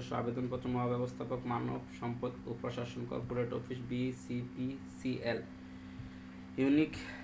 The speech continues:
ট্রেড সেন্টার, পঞ্চম তলা, অষ্টম পান্থপথ, কারণ বাজার, ঢাকা বারোশো পাঁচ বরাবর চার মার্চ দুই হাজার বিশ তারিখ অফিস চলাকালীন সময়ে ডাকযোগে অথবা সরাসরি পৌঁছানো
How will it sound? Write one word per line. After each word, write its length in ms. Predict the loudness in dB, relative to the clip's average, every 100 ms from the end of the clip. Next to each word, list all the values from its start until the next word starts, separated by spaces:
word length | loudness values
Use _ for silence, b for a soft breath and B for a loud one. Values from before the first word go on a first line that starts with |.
| B -10 6
ট্রেড 220 | 8 8 6
সেন্টার, 340 | 4 4 2 2 2
পঞ্চম 300 | 2 2 0
তলা, 200 | 2 2 2
অষ্টম 280 | 0 -2 -2 0
পান্থপথ, 380 | -2 0 -2 0
কারণ 160 | -2 0
বাজার, 200 | 2 2 0
ঢাকা 200 | 0 0 2
বারোশো 280 | 0 0 0
পাঁচ 140 | 0 2
বরাবর 380 | 2 2 2 0 -2 -10 -4
চার 180 | 2 2 0 -12 -12 -2 0
মার্চ 160 | 2 2
দুই 80 | 2
হাজার 160 | 4 2
বিশ 120 | 0 -2 -2
তারিখ 200 | 0 0
অফিস 160 | 2 2 4
চলাকালীন 420 | 4 4 2 -2 0
সময়ে 200 | 0 2
ডাকযোগে 380 | 0 -2 -2 0 0
অথবা 160 | -2 -2
সরাসরি 400 | -2 -2 -4 -4 -2
পৌঁছানো 320 | -2 0